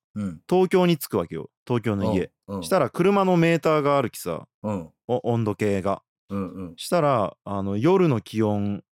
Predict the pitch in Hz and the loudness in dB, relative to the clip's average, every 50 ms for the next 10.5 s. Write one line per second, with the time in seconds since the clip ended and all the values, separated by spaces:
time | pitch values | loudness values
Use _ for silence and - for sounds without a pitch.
0 | _ - 107 139 151 151 156 160 156 135 117 - - - 92 85 - 120 - 123 | _ -8 -4 -2 0 2 2 2 0 0 -2 -4 -6 -8 -8 -6 -6 -4 -4 -4
1 | 110 95 76 60 53 53 - 104 143 - _ _ _ _ _ _ - 104 101 90 | -4 -4 -6 -8 -12 -16 -16 -18 -18 -20 _ _ _ _ _ _ -10 -8 -8 -8
2 | 78 76 - _ _ _ _ _ - 101 98 90 104 117 110 - 165 170 220 262 | -10 -12 -18 _ _ _ _ _ -14 -12 -8 -6 -4 -4 0 2 4 4 4 4
3 | 226 - _ - - - 233 233 214 180 - - 180 180 165 135 98 95 85 80 | 2 0 _ -6 0 2 4 4 4 4 2 2 4 4 4 2 2 -2 -4 -6
4 | - _ _ _ _ - - 147 147 143 139 139 151 151 113 104 113 - - 160 | -8 _ _ _ _ 0 2 4 6 6 4 4 4 2 0 0 -2 -4 -2 0
5 | 170 151 117 104 110 117 92 80 - _ _ _ _ _ _ 117 107 120 151 185 | 2 2 2 0 -4 -6 -8 -10 -16 _ _ _ _ _ _ -6 -4 -2 0 2
6 | 220 240 240 247 240 214 240 233 196 165 131 - 107 - - 95 90 85 - - | 2 4 4 2 4 4 4 4 4 2 0 -2 -4 -4 -2 -2 -2 -2 -4 -6
7 | _ _ _ - 107 104 98 87 - 127 123 110 110 107 101 101 92 - 90 78 | _ _ _ -12 -10 -8 -6 -2 -2 0 0 2 2 2 2 0 -2 -4 -6 -8
8 | - - _ _ _ _ _ - 98 101 98 87 78 76 - _ _ _ _ _ | -10 -12 _ _ _ _ _ -10 -8 -6 -6 -6 -8 -12 -20 _ _ _ _ _
9 | _ - 117 117 117 - 104 110 117 120 123 123 151 127 123 120 127 143 165 180 | _ -10 -8 -8 -8 -8 -6 -2 0 2 2 2 0 0 0 2 2 2 2 2
10 | 240 254 202 143 110 101 98 - - | 0 0 0 0 0 0 0 -2 -4